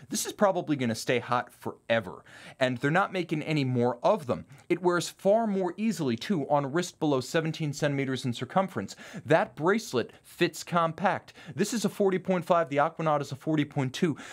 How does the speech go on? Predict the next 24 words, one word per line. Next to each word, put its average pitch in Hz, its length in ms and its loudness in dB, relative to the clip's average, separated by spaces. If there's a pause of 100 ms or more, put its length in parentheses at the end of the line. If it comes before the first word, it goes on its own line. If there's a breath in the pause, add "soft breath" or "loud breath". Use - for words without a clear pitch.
(120)
but 147 200 2
that 165 460 0 (360 loud breath)
overlooks 165 600 2
the 123 140 -2
fact 120 380 2
that 123 140 0
an 117 100 0 (120)
Aquanaut, 180 580 2
especially 170 800 0
on 117 160 2
a - 20 -2
strap, 113 400 0 (220 loud breath)
wears 139 320 0
huge. 175 800 -2
It's 151 160 -2
like 170 100 2
a 160 40 -8
forty-one 190 520 0
millimeter 170 340 0
Royal 131 440 2
Oak - 340 -2
on 127 140 2
a - 20 0
bracelet. 139 480 0